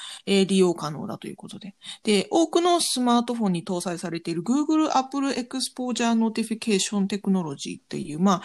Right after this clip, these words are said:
Speaker 2: 要はGoogleとAppleが、えー、搭載している近接通知機能っていうのかな。
Speaker 1: うん。
Speaker 2: その近づいたら、えーと、お互いに、えー、分かり合うみたいな
Speaker 1: はい。
Speaker 2: <laughs> 機能。
Speaker 1: <laughs>
Speaker 2: それを転用したもので、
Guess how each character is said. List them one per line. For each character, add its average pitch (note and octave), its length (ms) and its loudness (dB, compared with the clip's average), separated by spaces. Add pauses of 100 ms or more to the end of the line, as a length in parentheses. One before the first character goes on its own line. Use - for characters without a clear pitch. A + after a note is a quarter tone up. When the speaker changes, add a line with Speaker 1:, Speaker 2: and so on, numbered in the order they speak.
(460)
Speaker 2:
要 F#4 100 6
は A#3 140 6
Google C4+ 400 -2
と - 180 -4
Apple A3+ 380 -4
が、 D#3 280 -2 (400)
え F3+ 120 -4
ー、 F3 40 -6
搭 F#3+ 160 -2
載 F3+ 220 0
し - 80 0
て E3 120 -2
い E3+ 60 0
る A3 240 4
近 E4 460 -4
接 D#4 480 -2
通 C#4 340 -2
知 B3+ 160 -2
機 C4+ 140 -8
能 F#3+ 160 0
っ - 80 -14
て C#3+ 100 -10
い G2+ 40 -6
う - 20 -10
の F#2+ 80 -10
か - 100 -10
な。 C4+ 160 -8
Speaker 1:
う C#4 60 -8
ん。 E3+ 300 -8 (160)
Speaker 2:
そ - 120 -6
の G3+ 160 2
近 B3+ 280 0
づ B3+ 180 0
い C4 100 -4
た B3 120 0
ら、 D4 320 2 (260)
え F#3+ 80 -6
ー F#3 80 -8
と、 F3 80 -6
お F#3 60 -6
互 F#3 320 -2
い - 20 2
に、 G#3+ 400 0
え D#3+ 360 -8
ー、 - 20 -8
分 F3+ 140 -2
か G3+ 120 2
り F3+ 160 4
合 D3+ 120 0
う - 20 -6
み A#2+ 100 -6
た C3+ 140 -10
い - 40 -10
な F#3+ 60 -10
Speaker 1:
は F3+ 140 -6
い。 D3+ 100 -10
Speaker 2:
<laughs> - 160 -6
機 - 160 2
能。 G3 220 -2 (300)
Speaker 1:
<laughs> - 280 -16
Speaker 2:
そ E4 220 2
れ F4 100 4
を F4+ 60 4
転 D4 340 -4
用 D4 240 -4
し - 80 -4
た C4 140 -4
も C4 140 -4
の A#3+ 180 -4
で、 F3 420 -6